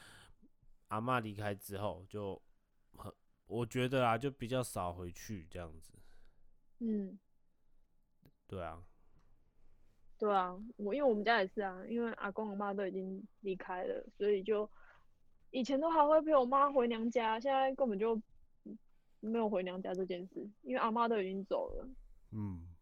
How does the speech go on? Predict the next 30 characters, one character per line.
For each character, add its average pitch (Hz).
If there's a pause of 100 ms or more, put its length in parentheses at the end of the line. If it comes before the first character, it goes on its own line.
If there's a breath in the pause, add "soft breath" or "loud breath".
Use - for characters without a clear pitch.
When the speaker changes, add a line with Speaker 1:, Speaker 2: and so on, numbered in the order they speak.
(800)
Speaker 2:
对 214
啊， 196
所 220
以 208
他 247
们 233
根 226
本 185
也 185
不 185
会 196
聚 185
在 185
一 202
起， - (520)
而 240
且 254
讲 202
难 190
听 226
一 226
点， 185
就 196
是 240
分 240
好 190
家 196
产 -
的 82
啦。 -